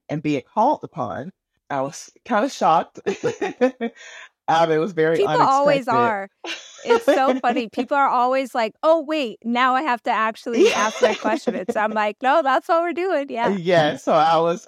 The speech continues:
Speaker 1: basically just talking about financials, dealing with family, and about creating boundaries. And a lot that you said really spoke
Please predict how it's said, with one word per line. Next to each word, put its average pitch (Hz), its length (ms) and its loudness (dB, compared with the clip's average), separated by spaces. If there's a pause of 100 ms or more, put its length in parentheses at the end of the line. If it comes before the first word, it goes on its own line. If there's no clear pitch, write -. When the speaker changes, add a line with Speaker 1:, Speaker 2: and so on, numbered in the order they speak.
Speaker 1:
basically 330 460 -2
just - 240 -4
talking 247 320 0
about 170 540 2 (100)
financials, 165 760 0
dealing 160 240 2
with 135 200 -4
family, 143 560 -2
and 131 420 -6 (300)
about 143 280 0
creating 160 460 -4
boundaries. 120 760 -4 (380)
And 147 160 0
a 139 60 2
lot 135 320 2
that 143 200 -6
you 151 60 -8
said 143 320 -2
really 131 260 -4
spoke 135 400 -4